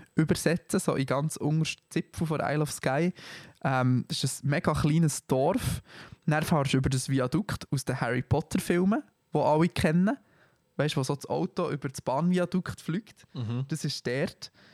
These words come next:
Speaker 1: Also es ist mega schön, weil du startest am Meer, du bist am Meer, wo du so Robben hast und es ist ein mega kleines Dörfli, mega herzig und cool. Also es gibt noch bis auf, äh, Fort William gibt's so einen Dampfzug, den man kann nehmen kann,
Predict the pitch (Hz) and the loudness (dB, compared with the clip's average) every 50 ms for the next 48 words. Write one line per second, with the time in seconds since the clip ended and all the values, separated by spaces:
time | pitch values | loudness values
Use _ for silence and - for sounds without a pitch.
0 | - _ _ - - _ _ _ - 143 143 151 - - 156 160 165 - 151 - | -20 _ _ -20 -20 _ _ _ -2 -2 -2 -2 -2 -2 -2 -2 0 -2 -2 0
1 | 165 165 151 139 147 160 - - 160 143 160 - 190 175 - 139 135 131 127 127 | 0 0 0 0 0 -2 -2 -2 -2 -2 -2 -2 -4 -4 -2 -2 0 0 0 0
2 | 127 143 156 185 220 - - _ _ - _ _ - 156 147 156 139 135 131 135 | 0 0 0 -2 -2 -4 -8 _ _ -20 _ _ -6 -4 -4 -2 -2 -2 0 0
3 | 143 151 160 165 160 131 139 135 - - 139 135 143 147 165 - 190 175 170 170 | 0 0 0 0 0 0 -2 -2 -2 -2 0 0 0 -2 -2 -2 -4 -2 -2 0
4 | 165 160 160 151 151 156 160 - - 131 131 123 135 131 - 131 120 135 135 156 | 0 0 0 0 0 -2 -2 -2 -2 -4 -2 -4 -4 -6 -6 -6 -4 -2 -4 -2
5 | - 165 151 - - 151 151 156 156 - - - 143 139 143 151 170 175 - - | -4 -4 -6 -4 -2 0 0 0 0 -2 -4 -4 -2 0 0 0 0 -2 -2 -2
6 | 185 165 165 165 160 - - - - - - - - - 143 147 156 156 151 143 | -2 0 0 0 -2 -4 -8 -16 -20 -20 -20 -20 -10 -4 -4 0 0 2 2 2
7 | 135 127 123 139 - - 170 156 147 135 131 - - - 151 180 202 - - - | 2 2 2 0 2 0 0 2 2 0 0 -2 -2 -2 -2 -2 -2 -4 -4 -2
8 | 135 139 151 - - 143 - - 143 147 151 - - _ _ _ 165 180 - - | 0 0 0 2 0 0 2 2 2 2 0 -2 -6 _ _ _ 0 0 0 0
9 | - 147 131 - - - 135 127 123 123 123 131 - - - - - - _ - | 0 -2 -2 -2 -4 -2 0 0 2 0 0 -2 -4 -8 -16 -20 -20 -20 _ -4
10 | - - 156 156 - 151 156 170 190 190 190 196 190 - 139 131 - 127 - 151 | 0 0 0 2 2 2 4 6 6 6 4 4 4 2 2 2 2 2 2 2
11 | 143 127 - - 113 123 156 208 - - - - 185 190 - - 170 170 170 170 | 2 2 2 2 2 2 2 2 0 -4 -2 0 2 2 2 2 2 0 0 0
12 | - 175 170 170 165 180 233 285 | 0 0 2 2 2 0 0 0